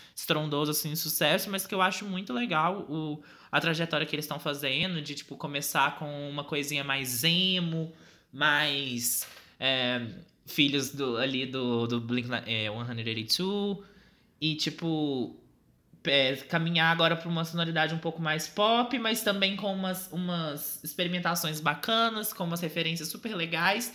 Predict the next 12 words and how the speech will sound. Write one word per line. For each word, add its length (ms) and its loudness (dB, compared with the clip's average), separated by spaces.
E 40 -2
eu 80 2
gosto 360 2
muito 500 -6
do 180 -4
Young 320 0
Blood, 460 0
que 80 -4
é 60 0
o 20 -2
último 380 -4
álbum 420 0